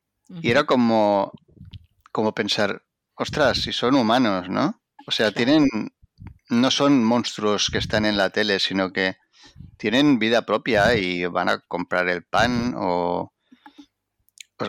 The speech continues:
Speaker 1: hacen cosas fuera de la tele.
Speaker 2: Sí.
Speaker 1: Tú, tú fuera de internet, o sea, no es que estés todo el día en internet, tú eres, eh, copywriter o redactora de contenidos en internet y tal,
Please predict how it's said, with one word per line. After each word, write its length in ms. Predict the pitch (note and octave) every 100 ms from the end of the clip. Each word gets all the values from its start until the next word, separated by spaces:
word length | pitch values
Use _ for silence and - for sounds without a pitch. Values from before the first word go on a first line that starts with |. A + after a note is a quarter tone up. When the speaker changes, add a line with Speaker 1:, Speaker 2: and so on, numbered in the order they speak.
| -
Speaker 1:
hacen 320 | - G#2+ G#2+
cosas 300 | A2+ - -
fuera 200 | G#2 F#2+
de 60 | F#2
la 80 | F2
tele. 320 | F2+ F2 - _ _ _ _ -
Speaker 2:
Sí. 220 | - E3+
Speaker 1:
Tú, 340 | B2 B2+ - -
tú 120 | A#2
fuera 280 | - D3 B2
de 100 | G#2+
internet, 580 | G2+ G2 F2+ F2+ A#2+ - -
o 60 |
sea, 260 | - F#2+ F#2
no 140 | G2
es 100 | F#2+
que 80 | A#2+
estés 220 | - G2+
todo 120 | - F#2+
el 60 |
día 100 | F#2
en 60 | F2+
internet, 320 | F#2 F2 E2+
tú 100 | - G2+
eres, 300 | G#2+ - - -
eh, 320 | G#2 F#2 F2+
copywriter 560 | E2+ F#2 F#2 G#2+ A#2 B2
o 180 | G2 F2
redactora 560 | F2 E2+ E2 - G2
de 120 | F#2+ F#2+
contenidos 720 | G2 G2 F#2+ F#2+ F#2 F2+ - - - - -
en 280 | - F#2+ F#2
internet 460 | G2 F#2+ F2 G2+ G#2
y 60 |
tal, 220 | F#2+ A2+